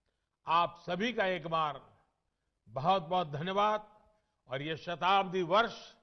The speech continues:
हमारी आगे की यात्रा के लिए एक मजबूत मील का पत्थर बने, हमें नई ऊंचाइयों पर ले जाएं और विश्व भारती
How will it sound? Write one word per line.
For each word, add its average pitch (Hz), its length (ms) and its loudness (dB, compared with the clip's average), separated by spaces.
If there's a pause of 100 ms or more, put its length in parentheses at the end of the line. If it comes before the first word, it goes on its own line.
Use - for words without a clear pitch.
(1200)
हमारी 170 400 0
आगे 214 460 2
की 202 180 -2
यात्रा 165 360 0
के 143 160 -6
लिए 139 520 -8 (580)
एक 147 180 -8
मजबूत 185 680 -2 (600)
मील 214 380 0
का 233 140 2
पत्थर 190 420 -6
बने, 151 480 -8 (640)
हमें 151 220 -4
नई 180 220 0
ऊंचाइयों 208 520 4
पर 214 200 0
ले 170 160 0
जाएं 151 380 -2 (760)
और 135 180 -4
विश्व 202 400 -4
भारती 151 680 -4